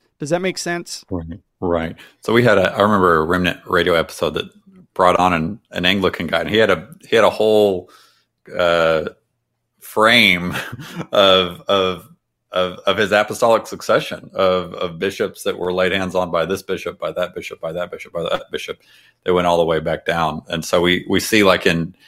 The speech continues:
Speaker 2: in, in the Anglican tradition, for example, and the Orthodox and Catholic,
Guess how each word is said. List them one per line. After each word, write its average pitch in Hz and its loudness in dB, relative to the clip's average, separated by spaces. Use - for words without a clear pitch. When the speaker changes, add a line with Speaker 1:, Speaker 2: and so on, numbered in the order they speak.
Speaker 2:
in, 82 0
in 87 -2
the 90 2
Anglican 98 0
tradition, 90 -2
for 87 -2
example, 82 -2
and 80 -4
the - -2
Orthodox 87 4
and 80 -12
Catholic, 87 0